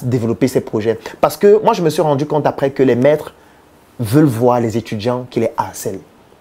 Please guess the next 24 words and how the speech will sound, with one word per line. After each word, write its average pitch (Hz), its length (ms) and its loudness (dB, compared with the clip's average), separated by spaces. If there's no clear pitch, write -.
Parce 117 140 -2
qu'ils 147 140 0
se - 80 -2
rendent 123 180 -2
compte 123 180 -4
que - 80 0
lui, 127 240 2
là, 113 140 -2
il 139 120 0
veut 143 280 2
être 131 220 -4
un 123 60 -2
médecin 120 360 -4
différent. 110 460 -6
Ce - 120 -6
n'est 139 80 0
pas 147 140 2
juste 131 240 -4
quelqu'un 135 320 -2
qui 139 100 0
est 123 40 2
dans 123 100 2
la 120 80 2
populace, - 720 0